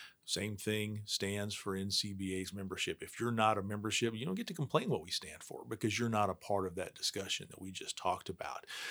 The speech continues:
So the best thing is pay your membership, get involved in the state level, work on getting, uh, your state's seat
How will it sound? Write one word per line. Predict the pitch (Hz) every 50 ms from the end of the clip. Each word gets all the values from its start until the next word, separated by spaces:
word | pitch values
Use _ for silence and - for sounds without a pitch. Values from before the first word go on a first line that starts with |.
| - -
So | - - - 131
the | 123
best | 110 135 143 147 139 -
thing | - 139 135 127 120
is | 107 104 107 113 110
pay | - - - 113 113
your | 123 127 131 139
membership, | 135 123 120 117 113 117 - - - 123 - - - - - - - - _ -
get | - 127
involved | 120 110 101 107 110 113 123 127 123 120
in | 123 120
the | 117
state | - - - 120 120 117 -
level, | 107 107 101 101 101 120 156 165 _ _ - - - - - - -
work | 98 98 110 120 127 135 131 131
on | 123 123 123 123 120 120 113 104 101
getting, | 107 113 117 113 127 127 127 127 123 110 - _ _ _ - -
uh, | 95 95 90 87 87
your | 90 92 98 107 110 113 117 120 120
state's | 117 - - - 117 117 117 117 - - - -
seat | - - 117 127 139 139 -